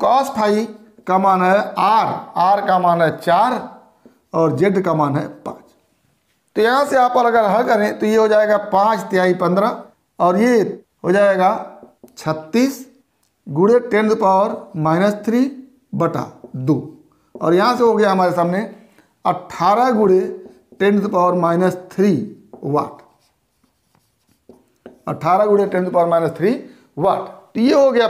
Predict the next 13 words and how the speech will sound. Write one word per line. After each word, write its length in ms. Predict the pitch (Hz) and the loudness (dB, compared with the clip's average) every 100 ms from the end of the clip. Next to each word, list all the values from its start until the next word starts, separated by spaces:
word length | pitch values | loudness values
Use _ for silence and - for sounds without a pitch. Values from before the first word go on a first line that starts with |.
| 226 | 0
power। 320 | 190 196 190 - | 2 0 -2 -4
अब 260 | 254 277 - | -2 -2 -4
फिर 220 | 254 294 | -2 0
पूछा 260 | 285 254 240 | 0 0 0
गया 200 | 220 208 | 2 2
है 120 | 220 254 - - _ _ _ | 0 -2 -10 -20 _ _ _
कि 180 | 240 269 254 | -2 2 2
यदि 220 | 240 247 277 277 | 2 2 0 0
आर 260 | 208 233 233 | 0 0 0
का 180 | 214 | -2
मान 240 | 208 208 202 | 0 0 -2
शून्य 320 | - 202 160 | -2 -2 -2
हो, 100 | 110 | -4